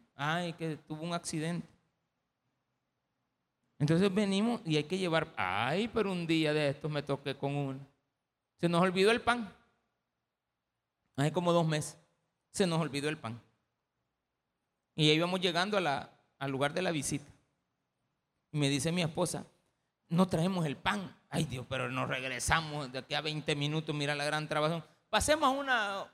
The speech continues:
una tiendita". Y cabal, yo vi el pan allá afuera. Ay, hermano. La pata del chucho estaba más, a, a, ya cuando está, está, está tendido ahí todo muerto, estaba más aguadita que ese pan. Por gusto la compra.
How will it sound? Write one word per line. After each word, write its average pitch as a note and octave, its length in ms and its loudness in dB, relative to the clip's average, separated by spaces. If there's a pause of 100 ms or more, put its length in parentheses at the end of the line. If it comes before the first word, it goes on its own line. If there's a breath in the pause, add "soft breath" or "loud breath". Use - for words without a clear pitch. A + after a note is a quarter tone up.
una A3+ 200 -6
tiendita". G3 400 -4
Y F3+ 40 -4
cabal, A#3+ 340 2
yo G#3+ 140 4
vi G3+ 120 2
el F#3+ 80 2
pan F#3 220 2
allá E3 160 0
afuera. D#3+ 800 2
Ay, E2 160 -6
hermano. D#3 400 -8 (2250)
La C#3 300 2
pata C#3 280 4
del C#3+ 140 0
chucho D3+ 300 2
estaba D3 400 2
más, D3 560 -4 (160)
a, C3+ 80 0
a, C3+ 280 0
ya E3 140 2
cuando F#3 160 2
está, D#3 200 0
está, D#3+ 200 -10
está F3+ 300 -6 (200)
tendido F3 420 -2
ahí F#3+ 100 -2
todo F#3+ 240 -6
muerto, G3+ 560 0 (720)
estaba C#3+ 260 -2
más D#3+ 160 0
aguadita D#3+ 580 0
que - 80 -12
ese C#3 100 -4
pan. C3+ 240 -10 (1300)
Por E3 160 6
gusto A#3 280 2
la G3+ 140 4
compra. - 380 -6